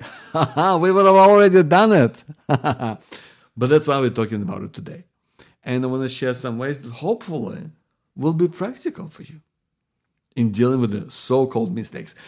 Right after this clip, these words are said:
Now, the reason why I call it so-called mistakes, 'cause let's, let's first of all define what we can think of as, look, these big mistakes that, that come to us and haunt us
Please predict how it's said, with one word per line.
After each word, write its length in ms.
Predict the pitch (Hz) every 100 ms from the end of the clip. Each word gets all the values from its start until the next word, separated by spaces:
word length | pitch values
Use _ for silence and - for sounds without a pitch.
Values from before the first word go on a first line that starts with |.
| _
Now, 80 | 135
the 100 | 160
reason 200 | 196 190
why 120 | 160
I 40 |
call 220 | 156 165 156
it 100 | -
so-called 1200 | - - 170 180 165 - 180 170 120 104 92 - _ _
mistakes, 760 | 131 123 123 - 196 135 113 - _ _ _
'cause 200 | 185 160
let's, 260 | 240 254
let's 180 | 392 403
first 220 | 226 208
of 60 | 190
all 100 | 170
define 1040 | 110 120 120 - 156 165 104 107 131 98
what 540 | 104 190 427 - _ _ _ _ _ _ _ _ _ _ -
we 100 | 127
can 220 | 131 120
think 260 | 151 156 110
of 160 | 101
as, 380 | 113 113 101 90 _ _ _
look, 160 | 120 92
these 240 | 117 95
big 580 | 90 87 147 139 120 - _
mistakes 1000 | 117 113 - - 117 110 92 - - - _ _ _ _
that, 300 | 123 - _ -
that 180 | 120 -
come 280 | 143 160
to 180 | - 131
us 560 | 110 98 92 - - - _ _
and 140 | - 117
haunt 360 | 131 180 170 139
us 440 | - - - -